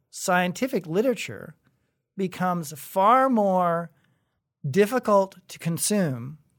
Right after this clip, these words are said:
than it should be. And it also keeps, you know, the general public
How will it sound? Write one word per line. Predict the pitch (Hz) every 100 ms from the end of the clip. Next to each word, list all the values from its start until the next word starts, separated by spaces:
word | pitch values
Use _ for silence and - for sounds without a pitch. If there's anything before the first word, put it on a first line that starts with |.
| _ _ _ _ _ _ -
than | 170 175 170
it | 170
should | - 175 165
be. | 131 104 156 - _ _ _ _ _ _ _ _
And | 175 165 160 160 - _ _ _ _
it | 180 170
also | 180 170 233 - 165 151 151 151 - _ _ _ _ _ -
keeps, | - 208 175 - -
you | 165
know, | 131 123
the | 127
general | 123 180 175
public | - 185 151 123